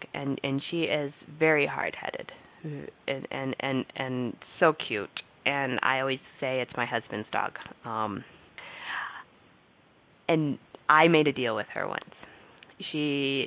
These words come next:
is a barker, and she, she doesn't like to follow the rules, and she doesn't like to be with the pack, and, and she's just a very interesting little dog. But we went to go visit my mother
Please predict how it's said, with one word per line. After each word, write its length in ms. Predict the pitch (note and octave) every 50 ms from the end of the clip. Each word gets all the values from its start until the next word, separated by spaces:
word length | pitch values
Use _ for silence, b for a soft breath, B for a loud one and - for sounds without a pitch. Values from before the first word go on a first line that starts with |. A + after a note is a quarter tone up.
| - -
is 120 | - D3 D#3
a 40 | D3+
barker, 580 | D3 - C3+ B2 A#2+ - - A#2+ A2+ A2+ A2
and 520 | G#2+ - A2+ B2 B2+ A#2+ A2+ A#2 A2+ A#2+ A#2+ -
she, 280 | - B2 A#2+ A#2+ A#2+ A2+ - - - - -
she 40 | -
doesn't 220 | D3+ D#3 D#3+ C#3+
like 160 | C3 D#3 D3+
to 60 | - -
follow 220 | - C#3 C3 B2+ B2+
the 80 | C3
rules, 460 | A#2 B2 B2 A#2 A#2 A2+ A2 A2+ A2+ B2
and 100 | A#2+ A#2+ -
she 60 | -
doesn't 200 | C3+ C#3+ D3+ D3+
like 160 | - D3+ D3+ -
to 40 | -
be 120 | - C#3
with 120 | C3 C3+
the 80 | - C3+
pack, 400 | - - - A2+ A2 A2 A2 - - -
and, 160 | - B2+ B2 -
and 140 | - C3 B2 -
she's 120 | - C3+ -
just 160 | F#3+ G3 -
a 80 | A3 F#3+
very 300 | E3+ B2 B2 B2+ B2 -
interesting 460 | A#2+ A#2+ A#2 - A2+ - - A2+ G#2+
little 200 | G#2+ G#2 - G#2
dog. 280 | - A#2 A#2 A2 A2 A2+
But 100 | - A2
we 120 | - B2+ B2+
went 160 | B2+ C3+ D3
to 80 | -
go 120 | - D#3+ C#3+
visit 280 | - B2+ A#2+ - -
my 120 | - A#2+ A#2
mother 340 | A#2 A2 G#2 G2 - -